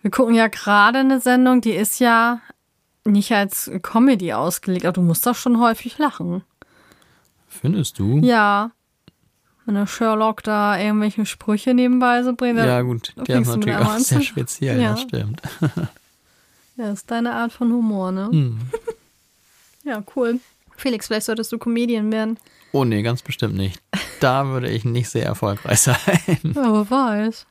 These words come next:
Speaker 2: Nee, also es, das ist so ähnlich wie Eiskunstlauf, glaub ich. Das ist auch nicht mein Metier. <laughs>
Speaker 1: Na gut, dann leider nicht.
Speaker 2: Aber vielleicht du.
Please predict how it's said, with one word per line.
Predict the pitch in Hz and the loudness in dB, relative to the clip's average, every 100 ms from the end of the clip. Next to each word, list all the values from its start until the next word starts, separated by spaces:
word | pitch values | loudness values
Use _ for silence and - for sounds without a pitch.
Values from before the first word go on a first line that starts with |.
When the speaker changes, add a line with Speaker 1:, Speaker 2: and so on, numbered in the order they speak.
| _ - - - - | _ -18 -16 -18 -6
Speaker 2:
Nee, | 202 175 175 175 180 160 | 0 2 4 2 0 -2
also | 135 117 | -2 -2
es, | 117 - | -4 -6
das | - 147 | -2 -2
ist | - 147 | 0 -2
so | 170 | 0
ähnlich | 185 170 | 2 4
wie | 160 | 4
Eiskunstlauf, | 127 123 - 101 - 113 98 98 - | 2 0 -6 -8 -6 -4 -4 -4 -4
glaub | 123 110 101 | -2 -2 -4
ich. | 98 - | -8 -2
Das | 311 381 - | 2 2 -2
ist | - | -6
auch | 120 | -4
nicht | 113 | -2
mein | 113 - | 0 0
Metier. | 104 104 - 101 98 - 156 - - 392 170 - 277 | 0 -2 0 -2 -2 -2 -2 0 -2 -2 -4 -4 -4
<laughs> | - - - - - - | -4 -20 -14 -12 -12 -6
Speaker 1:
Na | 294 311 277 | 0 2 0
gut, | 196 196 196 | -2 -4 -2
dann | 214 | -4
leider | 196 185 180 180 | -4 -6 -6 -6
nicht. | 175 185 196 - - - | -6 -8 -10 -14 -16 -2
Speaker 2:
Aber | 156 | -2
vielleicht | 139 110 95 | 0 -4 -4
du. | 302 - 92 | -4 -2 -4